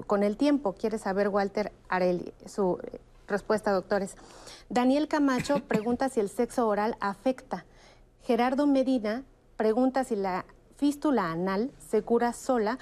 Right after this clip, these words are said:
o se puede volver maligna y qué repercusiones puede haber si no hay ninguna atención a la fístula anal.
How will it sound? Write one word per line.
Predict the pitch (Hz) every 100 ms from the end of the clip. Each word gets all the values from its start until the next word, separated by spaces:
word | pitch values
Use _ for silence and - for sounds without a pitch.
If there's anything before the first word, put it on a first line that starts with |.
| - - -
o | 214 214 202
se | 202 208
puede | 240 233
volver | 214 196 190 220
maligna | 226 226 240 214 214 247 - -
y | 214
qué | -
repercusiones | 226 233 196 185 196 226 226 -
puede | 226 220
haber | 226 220 220
si | 226
no | 208 202
hay | 202 208 208 - 262
ninguna | 226 214 220 220 214
atención | 214 185 208 202
a | 196
la | 170
fístula | 220 196 214 208 190 -
anal. | 175 165